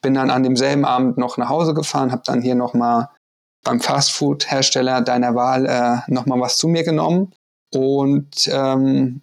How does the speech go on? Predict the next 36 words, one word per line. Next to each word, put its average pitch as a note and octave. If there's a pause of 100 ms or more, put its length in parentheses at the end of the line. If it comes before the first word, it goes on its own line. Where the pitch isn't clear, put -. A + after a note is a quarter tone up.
bin C#3
dann C3+
zu C#3+
meinen C3+
Eltern D#3
gefahren, D3+
hab C#3
dort C#3+
übernachtet, D3
morgens C#3+
auch C3+
die C#3
Treppe D3
kaum D#3
runtergekommen, E3+ (340)
bin C3
dann B2+
weitergefahren C3+
nach B2+
Dortmund, D3
wo C3
ich C3+
damals C#3
gewohnt D3
hab, D#3 (400)
und C3+
dann C#3
relativ D#3+
schnell D3+
in C#3+
Dortmund D3
angekommen. D#3+
Das C#3+
war C3+
dann C3+
Montagnachmittag, C#3+